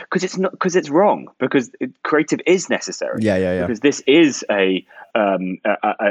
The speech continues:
Speaker 1: a, a short-term view that it won't pay off i-, in the long term. And so, it, but it's just eroded it, the, the amount of its, the, the use, the innovation in creativity al-, along that way. And it's,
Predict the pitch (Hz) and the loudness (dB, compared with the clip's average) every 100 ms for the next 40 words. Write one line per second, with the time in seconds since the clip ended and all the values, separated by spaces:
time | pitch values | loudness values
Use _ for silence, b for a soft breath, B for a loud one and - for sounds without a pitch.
0 | - 101 95 104 - 139 123 - 107 95 | 0 -4 -2 -4 0 2 2 0 -2 0
1 | 104 101 101 - - - 110 147 151 - | -2 2 0 0 -14 -6 0 2 2 -2
2 | 104 82 92 - _ b b - 107 - | 0 0 -2 -10 _ b b -4 -2 -2
3 | 107 110 120 151 - 76 67 - - 101 | -2 0 2 0 -4 -8 -8 -12 -10 -8
4 | 113 113 110 107 104 B B - 127 135 | 0 2 4 0 -4 B B -8 -4 -4
5 | 147 160 - - 131 113 131 135 120 110 | -2 -4 -6 -4 0 2 2 4 2 0
6 | - - 107 - 117 107 113 110 113 113 | -4 -8 -8 -8 -12 -12 -4 -2 0 -2
7 | 110 95 - - 110 101 _ _ _ _ | -4 -10 -10 -16 -8 -8 _ _ _ _
8 | _ 117 - 92 104 131 170 - - 101 | _ -20 -10 -10 -2 -2 -2 -8 -10 -4
9 | 98 123 113 147 - - - - 92 - | 0 2 2 2 0 -8 -12 -14 -12 -6
10 | 85 - 85 - 80 - 92 - 92 92 | -6 -6 -14 -12 -14 -8 -8 -6 -8 -6
11 | 87 78 87 80 101 110 - | -6 -4 -4 -4 -6 -6 -8